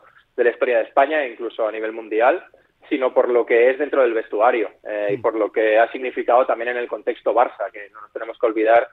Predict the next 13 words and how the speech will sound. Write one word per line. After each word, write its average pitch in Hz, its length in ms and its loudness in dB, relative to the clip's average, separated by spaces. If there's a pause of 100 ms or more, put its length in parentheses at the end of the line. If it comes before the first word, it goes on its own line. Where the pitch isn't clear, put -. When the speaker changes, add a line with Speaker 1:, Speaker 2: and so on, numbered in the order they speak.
(540)
Speaker 1:
que 120 140 4
al 110 100 4
final 117 640 0
el 113 240 0 (460)
contexto 131 760 2
en 139 120 -2
el 127 200 -2
que 131 160 4
él 127 180 2
se 131 100 2
ha 123 60 2
encontrado 127 800 0 (320)
es 120 140 -6